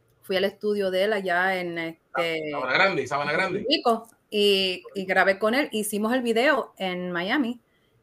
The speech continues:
Speaker 1: Y, este, un
Speaker 2: Wow.
Speaker 1: saludo grande a él y su familia, que los quiero mucho, a su hija, a su hijo, todos, que es, están en la música y los quiero mucho.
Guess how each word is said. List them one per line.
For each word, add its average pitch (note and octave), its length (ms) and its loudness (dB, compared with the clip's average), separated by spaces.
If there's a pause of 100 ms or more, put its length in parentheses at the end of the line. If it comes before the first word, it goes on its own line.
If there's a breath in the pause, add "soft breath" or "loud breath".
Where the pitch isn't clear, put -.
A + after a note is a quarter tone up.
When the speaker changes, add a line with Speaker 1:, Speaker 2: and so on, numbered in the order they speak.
(100)
Speaker 1:
Y, F#3+ 200 -2
este, F#3 440 2
un - 120 -10
Speaker 2:
Wow. F#3+ 60 -2
Speaker 1:
saludo G#3+ 380 2
grande G#3+ 260 4
a G#3+ 40 4
él A3 60 4
y - 20 0
su A3+ 120 0
familia, G3+ 400 2
que G#3+ 80 -2
los G3+ 120 -2
quiero F#3 220 -2
mucho, G3 240 -4
a - 20 0
su G3 220 -4
hija, G3+ 460 2
a F#3 60 0
su F#3 180 -6
hijo, G3 220 0
todos, G3 360 0
que F#3 120 -6
es, - 280 -12 (180 soft breath)
están G3 160 0
en A3+ 60 4
la G#3+ 80 4
música G#3+ 480 0
y F#3+ 40 2
los F#3+ 120 -4
quiero G3+ 240 -2
mucho. G#3+ 260 -4